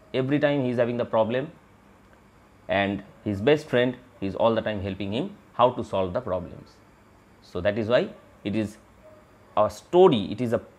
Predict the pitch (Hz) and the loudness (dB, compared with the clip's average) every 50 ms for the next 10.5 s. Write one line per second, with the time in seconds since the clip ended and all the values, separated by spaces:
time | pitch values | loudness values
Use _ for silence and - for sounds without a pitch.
0 | _ _ - - - 120 120 117 117 113 - - - 202 196 165 117 104 101 - | _ _ -20 -14 -10 -8 -4 -4 -4 -4 -2 2 4 6 6 6 6 4 2 -4
1 | - - - - - - - 113 120 127 117 117 113 101 - - 117 143 175 208 | -10 -20 -20 -20 -20 -8 -2 0 0 0 0 -2 -6 -6 -2 0 0 2 2 2
2 | 220 214 208 - - 113 98 95 87 90 95 - - 160 151 - 151 139 113 92 | 2 2 2 2 2 2 0 0 -4 -8 -10 -8 -8 -8 -6 -4 -2 -2 -2 -2
3 | 90 90 92 - - - - - 113 120 143 160 185 196 - 147 - - 147 139 | -4 -6 -10 -12 -20 -20 -8 -2 2 2 4 2 2 0 -4 -8 -6 -4 -4 -4
4 | 139 120 110 110 104 98 98 98 110 110 101 92 92 104 - - - - - - | -2 0 0 0 0 -2 -2 -2 -2 -2 -2 -4 -6 -8 -12 -14 -20 -20 -20 -20
5 | - - - - - _ _ - - - - - 143 165 202 190 175 147 - 101 | -20 -20 -20 -20 -20 _ _ -20 -20 -16 -4 4 6 6 6 6 4 -2 -4 -6
6 | 87 82 - - - - - - - 107 107 101 - - 110 - - - - 98 | -6 -6 -8 -14 -20 -20 -20 -16 -12 -10 -10 -4 0 2 0 0 0 -6 -8 -6
7 | 95 95 98 92 95 95 147 190 - - 98 - - 85 87 - - - - 95 | -4 -4 -4 -4 -4 -4 -4 -6 -4 -6 -8 -8 -8 -10 -12 -12 -12 -16 -16 -18
8 | - - - - - - - - - - - - - - - - - - - - | -20 -20 -20 -20 -20 -20 -20 -20 -20 -20 -20 -20 -20 -20 -20 -20 -20 -20 -20 -20
9 | - - - - - - - - - - - 127 127 135 147 147 - - - - | -20 -20 -20 -20 -20 -20 -20 -20 -14 -4 0 2 2 2 2 0 -4 -18 -20 -20
10 | - - - - - 101 104 101 98 | -20 -20 -10 -4 0 0 0 0 -2